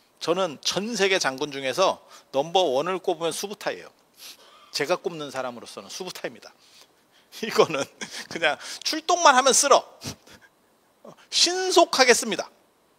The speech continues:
나가면 경기 끝입니다. 아, 수부타이가 서유럽으로 한번 갔으면 <laughs> 서유럽 끝났다. <laughs> 서유럽 끝났다. 인도 갔으면 인도 끝났다. 음, 아랍에까지 갔기 때문에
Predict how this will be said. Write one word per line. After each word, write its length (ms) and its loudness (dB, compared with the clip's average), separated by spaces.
나가면 600 6
경기 220 -4
끝입니다. 420 -4
아, 40 -20
수부타이가 680 -10
서유럽으로 560 -2
한번 260 -4
갔으면 420 -4
<laughs> 0 -
서유럽 440 -4
끝났다. 520 -6
<laughs> 840 -10
서유럽 300 -2
끝났다. 500 0
인도 340 4
갔으면 440 4
인도 260 4
끝났다. 560 6
음, 220 -12
아랍에까지 800 6
갔기 280 0
때문에 360 2